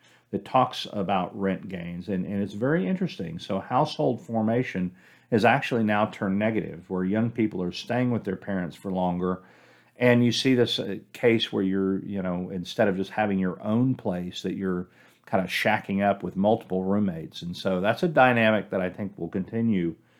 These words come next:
to be, uh, uh, be, uh, be an issue because wages still aren't keeping up with rents. Uh, and, uh, when you look at housing,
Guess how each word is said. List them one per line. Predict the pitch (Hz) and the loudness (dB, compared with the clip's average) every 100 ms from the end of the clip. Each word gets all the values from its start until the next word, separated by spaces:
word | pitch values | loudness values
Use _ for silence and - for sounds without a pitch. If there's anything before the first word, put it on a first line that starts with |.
| _ _ | _ _
to | - | -8
be, | 85 98 90 87 87 | 0 2 2 0 -4
uh, | 90 85 85 - - 101 | -6 -6 -8 -16 -16 -12
uh, | 87 85 82 82 98 | -10 -10 -14 -14 -4
be, | 104 101 95 - | 2 2 0 -4
uh, | 92 85 - - 110 | -10 -12 -16 -14 0
be | 113 | 2
an | 98 | 4
issue | 123 - 85 | 2 0 -2
because | 92 95 87 | -2 -2 -2
wages | 104 123 117 95 | 2 2 2 -2
still | - 123 120 | 0 2 2
aren't | 101 98 | 0 -4
keeping | - 95 98 | -6 -6 -2
up | 95 92 | -2 -2
with | 85 - | -6 -4
rents. | 98 92 - - - _ _ _ _ _ - | -4 -4 -6 -10 -12 _ _ _ _ _ -4
Uh, | 90 85 82 - | -2 -2 -4 -6
and, | 92 87 85 82 | -6 -4 -4 -4
uh, | 82 82 | -4 -4
when | - 95 | -4 0
you | 95 | 0
look | 101 | 0
at | - | -2
housing, | - 135 123 127 123 123 | 4 6 6 4 0 -2